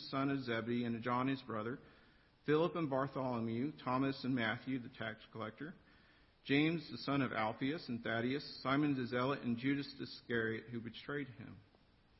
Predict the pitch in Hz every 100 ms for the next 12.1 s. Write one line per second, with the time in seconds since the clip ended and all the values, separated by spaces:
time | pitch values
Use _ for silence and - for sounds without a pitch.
0 | - 123 123 - - - 135 135 139 135
1 | 131 131 139 - 131 123 123 123 - 127
2 | 127 127 117 110 127 135 135 135 147 147
3 | 135 123 123 127 139 135 123 110 110 113
4 | 113 - 120 123 123 131 143 139 123 120
5 | 135 - - - - 120 127 120 127 123
6 | 117 - 120 - 117 120 - 131 135 139
7 | 117 120 120 120 120 117 113 117 123 120
8 | - 117 117 - - - - - - 131
9 | 139 143 147 151 131 120 113 107 110 110
10 | - - _ _ _ _ _ _ - 117
11 | 127 120 - 139 147 139 127 139 120 107